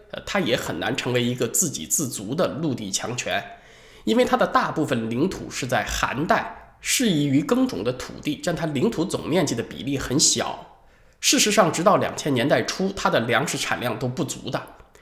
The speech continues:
最近几年，俄罗斯的农业看起来有了比较大的发展啊，也有人说它已经成了粮食大国了，那也是相对于它的人口而言的。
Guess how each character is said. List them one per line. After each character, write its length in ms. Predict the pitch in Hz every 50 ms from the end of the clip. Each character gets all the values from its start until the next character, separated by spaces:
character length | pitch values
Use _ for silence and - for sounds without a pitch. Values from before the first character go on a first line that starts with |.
| - - - _
最 140 | - 311 294
近 160 | 247 294 240
几 140 | - - 110
年， 200 | 113 120 123 127
俄 120 | 123 131 147
罗 100 | 156 151
斯 100 | - 160
的 120 | 139 117
农 200 | 113 110 110 123
业 180 | 139 131 113 107
看 220 | - - 165 131
起 80 | - 120
来 80 | 110
有 140 | 110 101 92
了 80 | 110 113
比 140 | - 95
较 120 | - 113 113
大 200 | 117 120 110 110
的 80 | 113
发 180 | 113 - 127 131
展 220 | 127 - 104 98 - -
啊， 100 | 101 101
也 140 | 110 110 117
有 120 | 123 120
人 140 | 107 104 123
说 220 | 127 - 117 117
它 140 | 120 - 123
已 100 | 117 104
经 120 | 113 120 131
成 180 | 123 - - 120
了 100 | 131 120
粮 220 | 117 117 110 120 170
食 120 | - 175
大 180 | - 190 165 147
国 220 | - 104 101 107
了， 140 | 117 110 - - - - - _ -
那 180 | 233 294 415
也 160 | 370 240 -
是 120 | 143 - 123
相 240 | - - 170 196 196
对 100 | 180 131
于 100 | 120 147
它 140 | 147 185
的 80 | 160 117
人 240 | 107 - - - 113
口 140 | - - 101
而 200 | - 101 98 98
言 220 | 98 - - -
的。 100 | -